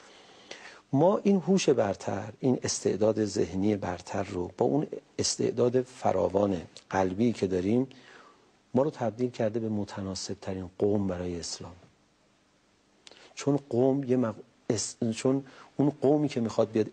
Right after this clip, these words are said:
اسلام رو درک بکنه و از همه سبقت بگیره، باید استعداد بالا داشته باشه، باید حساسیت روحی بالا داشته باشه،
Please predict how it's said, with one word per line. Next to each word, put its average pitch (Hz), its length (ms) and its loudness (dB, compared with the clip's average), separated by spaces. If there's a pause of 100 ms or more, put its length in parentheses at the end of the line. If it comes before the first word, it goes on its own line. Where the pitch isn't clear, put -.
اسلام 110 520 2
رو 104 120 -2
درک 104 420 0
بکنه 101 600 0 (420)
و - 40 -2
از 107 200 2
همه 120 300 2
سبقت 101 540 -4
بگیره، 101 240 -4
باید 120 260 2
استعداد 107 480 2
بالا 101 220 -4
داشته 113 300 -6
باشه، 104 260 -10 (1080)
باید 131 140 0
حساسیت - 680 0
روحی 110 360 0
بالا 95 260 0
داشته 87 280 -6
باشه، - 280 -14